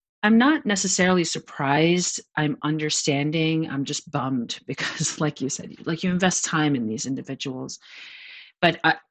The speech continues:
I was in a unique situation. A lot of the people I was managing were my age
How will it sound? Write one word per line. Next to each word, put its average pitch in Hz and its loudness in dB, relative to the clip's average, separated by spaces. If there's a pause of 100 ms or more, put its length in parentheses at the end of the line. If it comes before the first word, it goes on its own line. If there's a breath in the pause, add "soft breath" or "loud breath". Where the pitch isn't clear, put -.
(120)
I 196 8
was 190 6
in 170 4
a 160 4
unique 156 4
situation. 151 2
A 127 2
lot 151 6
of 151 2
the 156 -10
people 156 -2
I 139 2
was 143 0
managing 143 0
were 135 -8
my 143 2
age 208 0